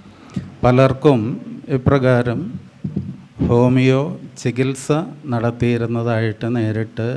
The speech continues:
അനുഭവമുണ്ട്. ഇപ്പം എൻ്റെ ഹോമിയോ അനുഭവത്തെക്കുറിച്ച്, ഏഹ്, ഇപ്പം പോസ്റ്ററിൽ കാണാൻ ഇടവന്നു. ഞാൻ ഈ അദ്വൈതാശ്രമത്തിൻ്റെ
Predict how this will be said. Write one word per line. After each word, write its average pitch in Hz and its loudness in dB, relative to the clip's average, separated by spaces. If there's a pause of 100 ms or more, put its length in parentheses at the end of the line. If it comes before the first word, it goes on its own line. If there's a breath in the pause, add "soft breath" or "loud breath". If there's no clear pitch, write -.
(160)
അനുഭവമുണ്ട്. 104 -6 (1160 soft breath)
ഇപ്പം - -2
എൻ്റെ 127 2 (260)
ഹോമിയോ 131 0 (720)
അനുഭവത്തെക്കുറിച്ച്, 139 2 (1000 soft breath)
ഏഹ്, 123 0
ഇപ്പം 127 -2 (360)
പോസ്റ്ററിൽ 123 0 (100)
കാണാൻ 117 -2 (260)
ഇടവന്നു. 104 -4 (1300)
ഞാൻ 131 6 (140)
ഈ - 4 (380)
അദ്വൈതാശ്രമത്തിൻ്റെ 139 0